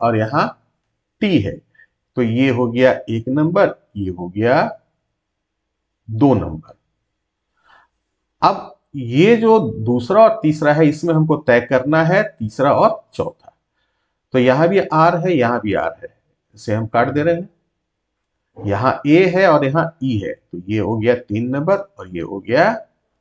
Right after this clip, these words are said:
चार नंबर। तो यहाँ पर कौन सा होगा? एक, चार, तीन, दो, हाँ, चौथा, आ, ऑप्शन हमारा सही है।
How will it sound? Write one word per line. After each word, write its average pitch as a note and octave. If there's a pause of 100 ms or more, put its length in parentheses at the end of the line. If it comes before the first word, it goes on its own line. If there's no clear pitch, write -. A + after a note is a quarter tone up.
(180)
चार F2+
नंबर। - (1500)
तो D#3+
यहाँ C#3
पर D3
कौन C3+
सा D3
होगा? D3+ (260)
एक, C3+ (1000)
चार, A#2+ (800)
तीन, A2+ (160)
दो, G2+
हाँ, - (160)
चौथा, F3 (320)
आ, A#2
ऑप्शन A#2
हमारा A2 (460)
सही -
है। -